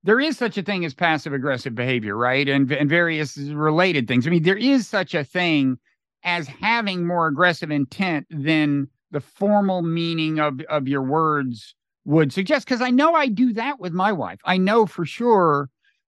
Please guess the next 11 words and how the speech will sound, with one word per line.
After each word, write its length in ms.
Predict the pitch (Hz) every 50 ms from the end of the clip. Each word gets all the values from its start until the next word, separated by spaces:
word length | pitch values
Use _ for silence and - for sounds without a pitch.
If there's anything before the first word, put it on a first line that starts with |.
| _ -
that 500 | 170 165 165 160 156 151 151 147 151 - _ _ _ _ _ _ _ _ _ _ _ _ _ _ _ _ _ -
I 200 | 165 170 170 165
say, 760 | 139 - - 190 180 165 160 156 151 151 151 147 147 147 - - _ _ _ _ _ _ _ _ _ _
uh, 640 | 156 156 147 147 143 139 139 135 135 135 135 135 - - _ _ _ _ _ _ _ _ _ _ _ _ _ _ _ _ _ _ _ -
"Did 240 | 156 180 175 160 -
you 400 | 294 330 349 359 359 349 359 _ _ _ _ _ _ _ _ _ _ _ _ _ _ - 165
do 300 | 180 208 214 196 180 - _
X?" 380 | 202 208 220 233 226 - - -
when 120 | 180 175
I 60 | 165
mean 480 | 160 156 151 151 147 147 143 139 135